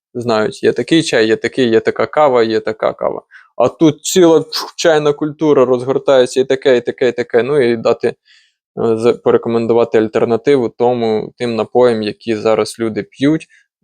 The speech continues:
Е, тому що це, що в мене тут зараз в чайничку, що я буду давати, це просто як, ну, набагато якісніша сировина, і це саме частина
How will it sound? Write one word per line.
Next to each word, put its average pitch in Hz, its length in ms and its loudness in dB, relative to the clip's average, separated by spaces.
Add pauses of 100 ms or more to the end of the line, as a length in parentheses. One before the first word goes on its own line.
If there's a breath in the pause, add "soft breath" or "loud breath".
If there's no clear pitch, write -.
Е, 107 420 -4 (280)
тому 113 180 0
що 110 200 0
це, 113 240 2
що 107 220 -4
в 104 40 -2
мене 143 320 0
тут 117 180 -4
зараз 110 220 -2
в - 60 -16
чайничку, 127 460 -4
що - 160 -4
я 110 60 2
буду 110 200 -2
давати, 113 280 2
це - 240 -16
просто - 380 -8
як, - 200 -6
ну, 113 180 -12
набагато 113 500 -2
якісніша 110 600 -4
сировина, 120 420 0
і 110 60 0
це 117 180 0
саме 117 300 -2
частина - 580 -6